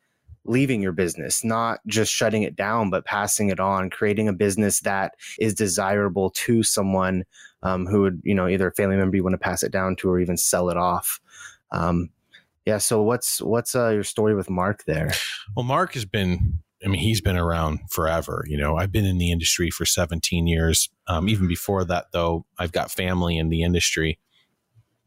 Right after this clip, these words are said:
Speaker 2: And, uh, um, Mark has just been a fixture forever. I think the peers of the industry picked him up, um, because he does such a great job on YouTube content for his company.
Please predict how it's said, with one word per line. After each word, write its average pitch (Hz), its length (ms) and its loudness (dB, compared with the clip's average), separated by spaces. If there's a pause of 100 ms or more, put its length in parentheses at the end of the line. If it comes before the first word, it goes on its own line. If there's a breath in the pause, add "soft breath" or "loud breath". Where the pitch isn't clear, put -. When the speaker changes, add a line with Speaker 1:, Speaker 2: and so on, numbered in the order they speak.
(140)
Speaker 2:
And, 90 280 2
uh, 85 300 0 (800 soft breath)
um, 82 380 -2
Mark 127 260 -2
has 104 100 -2
just - 160 -2
been 87 100 -2
a 78 40 -6
fixture - 480 -2
forever. 76 580 -2 (460 loud breath)
I 110 60 -2
think 120 280 -2 (220)
the 107 180 2
peers 113 760 0 (160)
of 104 140 -2
the 101 140 0
industry 95 580 0 (100)
picked - 300 -2
him 101 200 0
up, 117 300 -2 (180)
um, 95 300 -2
because 101 220 -2
he 104 80 -2
does 107 180 0
such - 240 0
a 147 60 -8
great 104 320 -2
job 98 320 -2
on 85 160 -2
YouTube 92 460 0 (100)
content 73 520 -2
for 69 160 -6
his - 120 -2
company. - 560 -4